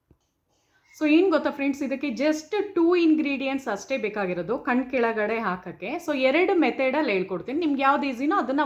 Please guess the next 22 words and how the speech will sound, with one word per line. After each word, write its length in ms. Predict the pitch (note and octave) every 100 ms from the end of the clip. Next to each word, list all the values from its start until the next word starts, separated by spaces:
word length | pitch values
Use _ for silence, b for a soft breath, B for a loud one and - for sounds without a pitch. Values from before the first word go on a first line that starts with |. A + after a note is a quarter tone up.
| A3
ಒಂದ್ 280 | A#3+ D4
ಅಪ್ಲೈ 280 | A3+ - A#3
ಮಾಡ್ಕೊಂತಾ 480 | A3 F3+ F#3 F3+ C4+
ಬರ್ಬೋದು. 420 | G3+ E3 D#3 F#3 F#4 B B B B
ಅಥವಾ 320 | B3 F4 G4
ನಿಮ್ಗೆ 360 | F#4 D#4+ D#4 F#4
ಎರಡು 560 | G#4+ G#3+ G#3+ A3+ D#4
ಇಷ್ಟ 240 | F4 D#4+ D#4+
ಆಯ್ತು 280 | D4 - C#4
ಅಂದ್ರೆ 220 | C4+ E4+
ಎರಡನ್ನೂ 400 | A3+ A#3+ E4 D#4
ಮಾಡ್ಕೊಳ್ಳಿ, 400 | A3 F3+ F#3+ B3
because 420 | D4 C#4+ E4 D4
ಇದು 220 | C4 C4
ಒಂಚೂರು 420 | A#3+ A#3 A#3 D#4 D#4
ಹಾರ್ಮ್ 360 | A3 G#3 G#3+
ಆಗಲ್ಲ, 260 | F3+ E3+ G3+
ಕೆಮಿಕಲ್ಸ್ 520 | B3 A#3 A#3+ A#3+ G3+
ಇರಲ್ಲ, 220 | F#3 E3+ B3+ D4+ B3+
only 220 | B3 A#3+
ಹರ್ಬಲ್ 360 | F#3 F3 G#3
ಇರೋದ್ರಿಂದ 440 | G3+ F#3+ F#3 F#3